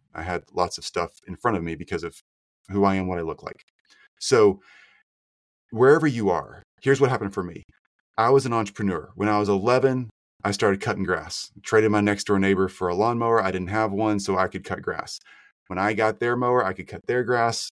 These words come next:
for, for a whole season for free, but it gave me a lawnmower so I could go cut five or ten more yards at the same time, right? Scalability,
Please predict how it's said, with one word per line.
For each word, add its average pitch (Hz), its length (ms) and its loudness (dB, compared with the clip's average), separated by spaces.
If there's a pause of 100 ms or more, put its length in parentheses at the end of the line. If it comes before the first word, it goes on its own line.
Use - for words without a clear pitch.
(120)
for, 95 160 0
for - 540 -2
a 87 40 -4
whole 117 220 0
season 120 480 -2
for 101 160 0
free, 156 400 2 (220)
but 113 80 4
it 104 60 0
gave 117 180 2
me 104 80 2
a 98 80 2
lawnmower 107 460 2
so 101 120 -2
I 92 40 -2
could 90 120 -8
go 92 160 2
cut 110 240 -4
five 92 180 0
or 92 60 -2
ten 90 160 -6
more 87 200 -4
yards 85 280 -2
at - 20 -14
the 82 60 -14
same 80 200 -12
time, - 240 -16 (260)
right? 127 180 -2 (100)
Scalability, 160 680 2